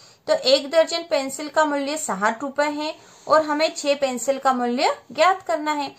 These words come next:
तो यह भी उसी तरीके से करेंगे जैसे हमने इसके, अ, ये पांचवा प्रश्न करा था, उसी प्रकार छठा प्रश्न भी होगा।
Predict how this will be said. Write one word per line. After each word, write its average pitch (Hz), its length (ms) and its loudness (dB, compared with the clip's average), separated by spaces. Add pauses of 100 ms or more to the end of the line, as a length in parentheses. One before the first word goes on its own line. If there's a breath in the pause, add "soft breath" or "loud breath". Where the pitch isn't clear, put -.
(260 loud breath)
तो 302 60 -4
यह 294 160 2
भी 277 100 -4
उसी 240 260 -4
तरीके 285 380 -2
से 320 140 -6
करेंगे 311 400 -2
जैसे 247 280 -6
हमने 254 340 -4
इसके, 269 300 -4 (360 loud breath)
अ, 208 160 2
ये 214 140 0
पांचवा 233 380 0
प्रश्न 277 400 -6
करा 277 240 -2
था, 302 140 -4
उसी 254 260 -6
प्रकार 247 400 -4
छठा 208 280 -6
प्रश्न 262 400 -8
भी 277 100 -4
होगा। 277 420 -2